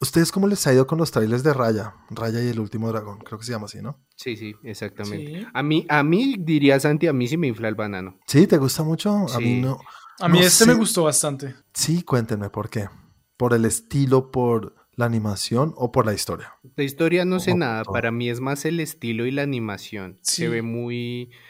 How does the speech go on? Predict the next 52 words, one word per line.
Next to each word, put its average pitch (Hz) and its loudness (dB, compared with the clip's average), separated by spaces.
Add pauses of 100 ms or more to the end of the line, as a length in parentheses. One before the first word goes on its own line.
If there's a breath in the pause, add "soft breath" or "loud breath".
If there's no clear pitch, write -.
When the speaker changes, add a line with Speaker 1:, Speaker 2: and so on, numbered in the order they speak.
(200 soft breath)
Speaker 2:
no 131 -4
sé, 123 -2
siento 139 -2
que, 165 0
por 165 -2
ejemplo, 135 -2
este - -8
tipo 151 -6
de 151 -2
cosas 113 -6
de 127 -4
hacer 127 -6
peleas 113 -4
y 123 -8
ya 117 -2
este 113 -6
nivel 117 -4
de 101 -4
tres 113 -4
D, 117 -2
nivel 117 -2
dios, 127 -2 (480)
Speaker 3:
Sí. 139 2
Speaker 1:
Ujú. 143 0 (200)
Speaker 2:
se - -2
va 113 2
a 110 2
ver 113 0 (240)
increíble. 127 0
Speaker 3:
La 170 -4
espada. 139 -2
O - -20
sea, 156 -10
cuando 170 0
sale 160 0
con 180 -2
la 185 0
espada 160 0
caminando 156 0
como 175 -6
en 165 -4
contra 151 -2
de 156 -8
todo 151 -2
el 143 -6
mundo, 165 -6
esa 151 -4
toma 156 -4
me 160 -8
pareció 147 -6
muy 165 0
chévere. 139 -6